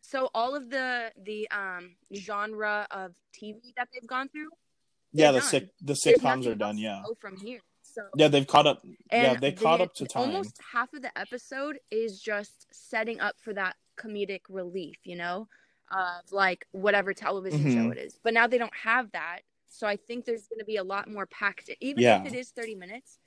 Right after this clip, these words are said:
Speaker 1: there's gonna be a lot packed into that thirty minutes because we don't have that first fifteen minutes of just cheesy shit,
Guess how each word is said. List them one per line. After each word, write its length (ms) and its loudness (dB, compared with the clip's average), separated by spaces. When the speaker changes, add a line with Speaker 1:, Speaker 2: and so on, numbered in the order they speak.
Speaker 1:
there's 220 4
gonna 200 -6
be 140 -10
a 80 -8
lot 380 -8
packed 340 -8
into 320 -14
that 220 -6
thirty 180 -10
minutes 260 -14
because 320 -12
we 100 -4
don't 200 -4
have 200 -4
that 200 -4
first 320 -8
fifteen 380 -4
minutes 440 -4
of 120 -10
just 500 -4
cheesy 460 0
shit, 260 -14